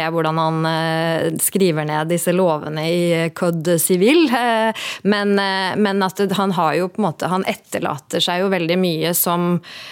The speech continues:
eh, forblir usagt i filmen, som han hopper litt over, og det kan godt hende at det er med i denne berømte Director's Cut. Det er vel, eh, halvannen time eller noe sånt som, eh, som ligger på, eh, klippebordet, men, eh,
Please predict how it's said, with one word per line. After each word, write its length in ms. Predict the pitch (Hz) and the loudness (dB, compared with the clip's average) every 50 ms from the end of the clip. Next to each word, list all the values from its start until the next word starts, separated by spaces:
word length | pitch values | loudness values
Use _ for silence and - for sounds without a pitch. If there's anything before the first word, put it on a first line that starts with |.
| - - | -16 -10
eh, 220 | - - 175 175 175 | -6 -4 -4 -4 -2
forblir 640 | - - 196 190 180 165 175 165 170 170 175 190 196 | -2 0 0 2 2 2 2 2 4 4 4 4 2
usagt 640 | 202 180 151 - - - 185 - - - - - - - | 2 2 2 0 0 -2 -2 -4 -6 -10 -10 -6 0 2
i 100 | 202 190 | 2 2
filmen, 440 | 165 196 165 151 165 190 214 220 - - - | 2 2 0 2 2 2 2 0 0 -2 -6
som 240 | - - 202 185 | -2 -2 0 0
han 160 | 165 165 170 165 | 0 0 0 0
hopper 300 | 196 190 - - - 160 | -2 -4 -4 -2 -2 0
litt 200 | 160 165 160 - | 0 0 0 -2
over, 300 | 151 147 151 170 185 202 | -2 0 0 2 2 2
og 60 | 196 | 2
det 100 | 196 190 | 2 0
kan 120 | 226 196 | 0 0
godt 160 | 202 214 220 | 0 0 0
hende 160 | 285 220 180 180 | 0 0 0 -2
at 60 | 175 160 | -2 -2
det 80 | 165 160 | -2 0
er 100 | 156 165 | -2 -2
med 220 | 165 160 143 - | -2 -4 -2 -2
i 80 | 156 160 | -2 -2
denne 260 | 170 156 151 156 156 156 156 156 160 | 0 0 0 0 0 0 0 -2 -2
berømte 380 | 165 165 160 151 - - 165 156 | -2 -2 -2 -2 -2 -2 -2 -2
Director's 640 | 160 160 160 160 156 - - - - 175 170 - - | 0 0 0 0 -2 -4 -4 -2 0 0 0 0 0
Cut. 360 | - - 220 226 - - - - | -2 -2 -4 -4 -4 -6 -8 -4
Det 80 | 202 185 | -2 -2
er 80 | 175 175 185 | 0 0 0
vel, 140 | 185 185 190 | 2 2 2
eh, 240 | 185 185 180 180 175 - - - - - - - - - - - | 2 0 0 -2 -4 -6 -10 -16 -16 -14 -16 -16 -16 -14 -8 -4
halvannen 320 | - 196 190 175 160 165 | 0 0 0 0 0 0
time 220 | - 190 160 151 147 | 0 0 0 0 -2
eller 80 | 139 147 | -2 -2
noe 100 | 151 151 | -2 -2
sånt 220 | - 165 175 175 | 0 0 0 0
som, 240 | - - 185 180 180 180 | 0 0 0 0 2 2
eh, 380 | 180 175 175 175 175 175 175 175 | 0 0 0 0 0 0 0 0
som 180 | 170 - 185 180 | 0 0 0 0
ligger 220 | 170 170 160 160 156 | 0 0 0 -2 -2
på, 160 | - 170 170 165 165 165 | 0 0 2 2 2 2
eh, 380 | 165 165 165 165 165 170 165 170 | 2 0 0 0 0 0 -2 -2
klippebordet, 960 | - - 190 185 - _ - 160 156 156 156 156 151 165 156 160 196 254 226 202 | -2 -2 -2 -2 -2 _ -2 -2 0 0 0 0 0 0 0 2 0 0 0 0
men, 320 | 226 226 214 208 208 202 | 2 2 2 2 2 2
eh, 420 | 196 196 196 196 196 190 196 190 | 0 0 0 0 0 0 0 -2